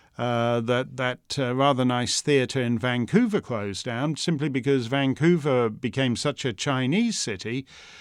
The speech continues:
uh, and the Chinese had no interest in going and seeing Terence Rattigan and Noel Coward plays. So you lose, and again,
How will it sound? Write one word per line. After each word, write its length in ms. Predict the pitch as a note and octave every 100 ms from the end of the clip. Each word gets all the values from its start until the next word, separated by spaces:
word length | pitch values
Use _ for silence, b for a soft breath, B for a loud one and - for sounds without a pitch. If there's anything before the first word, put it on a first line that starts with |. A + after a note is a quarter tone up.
| B B
uh, 280 | B2 B2 B2+
and 200 | D3+ C#3
the 60 | C3+
Chinese 680 | - D#3 D#3 D3 C#3+ C3+ B2+
had 240 | C#3 B2
no 380 | C3+ C3+ C3 C3
interest 500 | D3+ D#3+ C3+ A#2 -
in 140 | A#2+
going 320 | A#2+ A#2+ A#2+ A#2+
and 140 | A2+
seeing 360 | - B2+ A#2+ A#2
Terence 420 | C#3 B2+ A#2 -
Rattigan 560 | B2+ B2 B2+ A#2 A#2
and 160 | A#2 A#2+
Noel 280 | A#2+ A#2+ A#2
Coward 420 | - D#3+ C#3+ F#2+
plays. 320 | F2+ E2+ -
So 140 | - E3+
you 200 | F#3+ F#3+
lose, 640 | G#3+ C4+ B3+ A#3+ F#3 - -
and 240 | G3+ A3+
again, 440 | B3 A3+ C#4 A#3